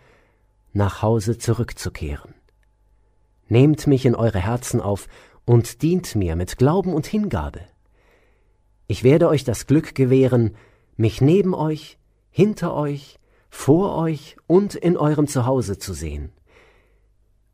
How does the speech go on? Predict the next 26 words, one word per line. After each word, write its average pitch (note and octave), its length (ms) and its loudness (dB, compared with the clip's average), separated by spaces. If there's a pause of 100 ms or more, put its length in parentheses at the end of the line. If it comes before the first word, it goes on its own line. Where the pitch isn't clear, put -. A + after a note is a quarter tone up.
(160)
Ich A#2 260 0
werde D#3+ 400 2
euch C#3+ 240 -2
Gnade B2 440 2
gewähren." D#2 640 -8 (2250)
Sie G#2+ 240 -2
lauschten C3+ 540 -4
diesen A#2 340 0
Worten, B2+ 600 -2
die A2+ 180 -2
so G2+ 200 0
voller C3 360 -2
Gnade A#2 440 -2
und G#2 200 -2
Liebe G2 340 -4
waren. C2+ 360 -10 (1040)
Und G#2 200 -2
sie A2 160 0
wurden A#2+ 220 4
so C3+ 240 2
sehr C#3 240 -2
von A#2+ 220 0
Dankbarkeit B2+ 680 -4
und A2 120 0
Freude C3+ 420 -4
überwältigt, E2+ 840 -8